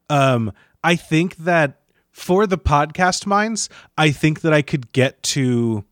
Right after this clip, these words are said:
that state pretty quickly. And I think that, like, eventually I would have ironed out,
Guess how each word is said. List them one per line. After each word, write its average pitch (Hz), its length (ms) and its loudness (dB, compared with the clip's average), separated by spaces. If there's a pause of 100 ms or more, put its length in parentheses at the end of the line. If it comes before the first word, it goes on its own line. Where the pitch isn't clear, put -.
(360)
that 120 400 -2
state 135 400 2
pretty 127 240 -4
quickly. 151 560 -4 (400)
And 143 100 2
I 139 100 2
think 135 320 -2
that, 127 200 0
like, 120 400 0 (360)
eventually 139 800 0
I 139 140 0
would 143 80 2
have 123 100 0
ironed 131 440 0
out, 117 300 2